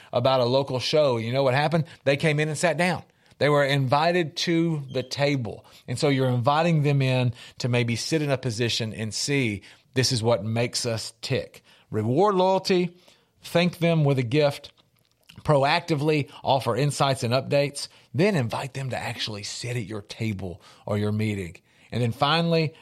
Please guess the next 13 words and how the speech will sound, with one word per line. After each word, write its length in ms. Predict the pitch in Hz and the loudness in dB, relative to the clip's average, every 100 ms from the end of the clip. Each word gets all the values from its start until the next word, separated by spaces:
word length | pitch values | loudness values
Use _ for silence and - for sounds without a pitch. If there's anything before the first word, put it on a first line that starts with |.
| - | -4
number 240 | 123 131 | 0 0
five, 500 | 123 113 95 85 90 - _ _ _ _ _ _ | 0 0 -2 -4 -12 -20 _ _ _ _ _ _
simply 880 | - - - 190 190 196 196 196 185 _ _ _ - | -12 -6 0 0 0 2 2 2 -2 _ _ _ -14
reach 460 | 95 110 175 - | -4 0 0 2
out 280 | 170 143 - | 0 0 -2
to 100 | 117 | -4
them 420 | 92 92 73 71 - _ _ _ _ _ _ _ 113 | -4 -6 -8 -14 -20 _ _ _ _ _ _ _ -2
during 380 | 131 127 117 | 2 2 2
challenging 680 | - - 127 143 156 139 156 | 0 0 2 2 2 0 -2
times 680 | - 123 98 90 92 - - _ _ _ _ _ _ _ - | -2 -2 0 -4 -8 -10 -10 _ _ _ _ _ _ _ -6
to 100 | 123 | -2
offer 380 | 110 110 - 110 | 0 -2 -2 -6
support. 640 | - 104 98 80 - | -6 -8 -8 -10 -12